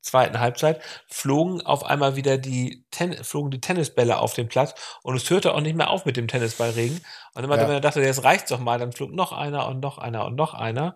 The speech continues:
Speaker 1: Und die Jungs, äh, die Spieler mussten schon wieder in die Kabine und es wurde wirklich beraten und man hatte so das Gefühl, ja, das könnte gleich hier abgebrochen werden.
Speaker 2: Das
Speaker 1: Und in
Speaker 2: war,
Speaker 1: dem
Speaker 2: es, also es war, es war interessant, fand ich, dass das gar nicht so, also ich dachte, diese Tennisball-Werfaktionen wären so ein bisschen koordiniert.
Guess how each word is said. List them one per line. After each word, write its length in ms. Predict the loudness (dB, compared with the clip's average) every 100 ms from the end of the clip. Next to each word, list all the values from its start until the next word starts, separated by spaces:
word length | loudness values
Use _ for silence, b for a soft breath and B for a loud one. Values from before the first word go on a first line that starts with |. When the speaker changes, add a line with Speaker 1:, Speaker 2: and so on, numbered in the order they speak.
| B B B B
Speaker 1:
Und 240 | -2 0
die 80 | 2
Jungs, 400 | 2 2 0 -2
äh, 240 | 2 2 2
die 140 | -4
Spieler 260 | -2 0 0
mussten 240 | -2 -4
schon 80 | -4
wieder 140 | -2
in 80 | -2
die 80 | -2
Kabine 560 | -2 0 0 2 2
und 140 | 2 -2
es 120 | 0
wurde 240 | 0 0
wirklich 300 | -2 -6 -8
beraten 360 | -2 4 4 2
und 140 | -4 -8 B B -2
man 120 | 0
hatte 140 | 0
so 80 | 0
das 120 | 0
Gefühl, 280 | -2 -2 0
ja, 180 | 4 4
das 180 | 2 0
könnte 340 | 0 0 -2
gleich 380 | 0 2 2 0
hier 380 | 0 0 0 -6
abgebrochen 600 | -8 -6 0 0 0 -2
werden. 380 | 0 0 -6 -14 B B -2
Speaker 2:
Das 120 | 6
Speaker 1:
Und 60 | 12
in 40 |
Speaker 2:
war, 120 | 12
Speaker 1:
dem 100 | 12
Speaker 2:
es, 160 | 8 10
also 160 | 8 10
es 120 | 12
war, 240 | 12 12
es 180 | 8 8
war 140 | 10 10
interessant, 580 | 4 0 6 8 8 4
fand 240 | 4 4
ich, 100 | 4
dass 200 | 4 4
das 200 | 2 4
gar 200 | 8 8
nicht 220 | 6 -2
so, 520 | -4 0 4 6 6 2 _ b b
also 160 | 2 4
ich 80 | 8
dachte, 240 | 8 6
diese 220 | 0 0
Tennisball-Werfaktionen 1120 | 6 6 6 8 8 10 8 8 2 -4 2
wären 160 | 4 4
so 100 | 0
ein 80 | -4
bisschen 380 | -4 0 -2
koordiniert. 960 | 0 4 4 4 2 2 2 2 -6